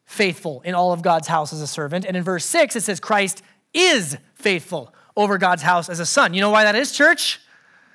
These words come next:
I'm really excited to tell you. It's my favorite part of the sermon. You knew it was coming. Moses is dead,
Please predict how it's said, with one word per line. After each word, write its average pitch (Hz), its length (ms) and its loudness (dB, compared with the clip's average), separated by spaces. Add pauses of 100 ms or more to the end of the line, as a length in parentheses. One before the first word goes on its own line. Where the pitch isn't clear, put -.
(260)
I'm 147 60 -8
really 180 160 2
excited 220 400 2
to 220 80 -2
tell 247 220 4
you. 208 160 0 (1000)
It's - 140 -18
my 202 100 4
favorite 226 380 2
part 247 180 4
of 220 60 -2
the 208 80 -2
sermon. 214 400 2
You 175 100 -2
knew 240 140 2
it 233 60 0
was 180 120 -2
coming. 170 380 0 (960)
Moses 392 480 4
is 285 140 0
dead, 185 360 2